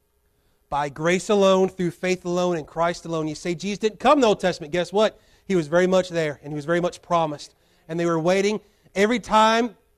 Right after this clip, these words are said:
once a year, when that high priest had to go in and to sacrifice and to make that on the Day of Atonement. You know what they were looking forward to? That scapegoat to come, that final sacrifice to come.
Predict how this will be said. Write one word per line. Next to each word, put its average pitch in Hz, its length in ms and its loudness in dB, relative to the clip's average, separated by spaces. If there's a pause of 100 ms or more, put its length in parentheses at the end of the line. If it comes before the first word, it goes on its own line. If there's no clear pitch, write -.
(140)
once 208 300 4
a 247 40 -2
year, 190 400 2 (160)
when 190 200 2
that 180 400 0
high 220 260 4
priest 240 340 -2
had 196 120 -4
to 185 60 -2
go 220 280 6
in 220 80 4
and 196 80 -2
to 180 80 -2
sacrifice 208 800 0 (220)
and 180 80 -2
to 180 60 0
make 196 340 0
that 185 260 2
on 180 80 0
the 170 80 0
Day 180 220 0
of 208 80 0
Atonement. 185 480 0 (180)
You 185 100 4
know 226 120 8
what 247 100 6
they 220 80 6
were 214 100 6
looking 214 280 0
forward 220 280 6
to? 220 280 -2 (240)
That 202 200 2
scapegoat 190 540 0
to 170 80 -12
come, 151 360 -8 (160)
that 214 180 0
final 214 220 6
sacrifice 202 520 0
to 190 80 -12
come. 175 280 -4